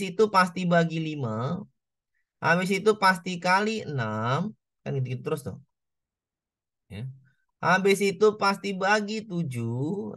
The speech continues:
Iya, ya, bagi tujuh. Habis itu pasti kali delapan. Ya. Kita kalikan, satu empat empat kali delapan. Pastilah hasilnya ini.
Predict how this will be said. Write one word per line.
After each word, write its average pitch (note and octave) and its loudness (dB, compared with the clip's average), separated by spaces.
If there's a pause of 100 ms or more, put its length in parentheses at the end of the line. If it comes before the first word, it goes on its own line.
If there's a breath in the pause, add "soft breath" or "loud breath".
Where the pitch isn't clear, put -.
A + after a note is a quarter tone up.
Iya, G#2+ -4 (240)
ya, B2+ -6 (120)
bagi G#2+ -6
tujuh. A#2 -8 (1400)
Habis F#3 2 (100)
itu G3 2 (160)
pasti F3 0 (340)
kali D#3+ 0 (100)
delapan. B2 -4 (580)
Ya. A2 -12 (640)
Kita D3+ -4
kalikan, F#3+ 2 (100)
satu F3 0 (120)
empat G3 -2 (120)
empat F#3 0 (120)
kali D#3 -2
delapan. D#3+ 0 (100)
Pastilah C#3 -2
hasilnya C#3 -4
ini. A2 -6